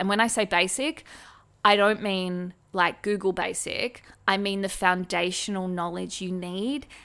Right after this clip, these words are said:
And heads up, it's actually quite complicated, right? I think a lot of people think astrology is really straightforward. It's not. It's quite complicated.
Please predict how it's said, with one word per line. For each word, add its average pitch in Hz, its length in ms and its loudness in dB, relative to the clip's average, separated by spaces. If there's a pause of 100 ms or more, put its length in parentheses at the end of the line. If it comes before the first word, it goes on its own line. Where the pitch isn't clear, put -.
(100)
And 214 140 0
heads 285 400 -2
up, 320 420 4 (300)
it's - 160 -2 (100)
actually 202 560 -2
quite 175 360 -2
complicated, - 880 -8 (400)
right? 190 300 2
I - 80 -4
think 185 160 -6
a 190 60 -2
lot 180 160 -2
of 180 140 -8
people 180 340 -6
think 202 280 -4
astrology 220 500 0
is 208 100 -8
really 196 220 -4
straightforward. 214 800 0
It's 214 180 -4
not. 226 340 4
It's 226 140 -6
quite 233 220 0
complicated. 220 640 -4